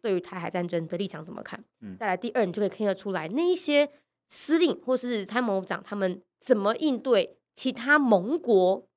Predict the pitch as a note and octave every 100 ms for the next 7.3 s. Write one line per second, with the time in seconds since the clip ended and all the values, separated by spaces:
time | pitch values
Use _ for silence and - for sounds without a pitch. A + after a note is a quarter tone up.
0 | - A3 F#3+ F#3+ F#3 - F3+ E3 E3 -
1 | - - _ _ - _ _ G#3+ D4 G4+
2 | G4 G4 C#4 C4+ C4+ C4 F#3 E3 F#3+ A3+
3 | G3+ G#3 F#3+ F#3 - - F#3+ G#3+ G#3+ E3+
4 | F#3 F3+ - _ _ C#4+ E4 E4 E4 A3+
5 | D4+ A#3 F3+ G#3 F#3+ F#3+ F#3+ F#3+ E3+ F#3+
6 | A#3 F3+ - A3+ G3+ - F3+ D#3 - E3+
7 | - -